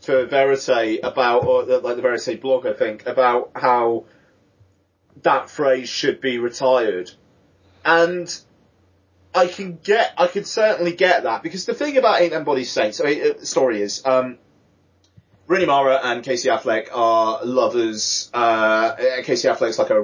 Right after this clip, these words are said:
a bank robber or something. They're holed up somewhere, and, uh, they're basically caught, and, uh, uh, she,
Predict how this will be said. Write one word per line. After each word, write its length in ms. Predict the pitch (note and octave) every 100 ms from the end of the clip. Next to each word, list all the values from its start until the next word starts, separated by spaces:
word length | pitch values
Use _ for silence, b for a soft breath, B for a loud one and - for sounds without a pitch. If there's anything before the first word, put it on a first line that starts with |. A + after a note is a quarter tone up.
| G#2 -
a 160 | A2
bank 240 | A#2+ A#2 A2+
robber 280 | A2+ A2 A2
or 60 |
something. 280 | G#2+ A2 A2+
They're 260 | A#2+ A#2 B B B
holed 280 | D#3 D3+ C#3
up 140 | -
somewhere, 600 | - B2+ A#2+ A#2 A#2 A#2
and, 520 | A#2+ A#2 A2+ A#2 A#2 -
uh, 300 | B2 A2+ A2
they're 180 | G#2+ A2+
basically 460 | B2 A2+ B2 A#2 A2+
caught, 480 | - A#2+ A2+ A2 -
and, 400 | A#2 A2 A2 - -
uh, 320 | A#2+ A2 G#2+ - b b b _ _ _ _ -
uh, 280 | B2+ A2+ B2+ -
she, 680 | - - C#3+ B2 A2+ G#2+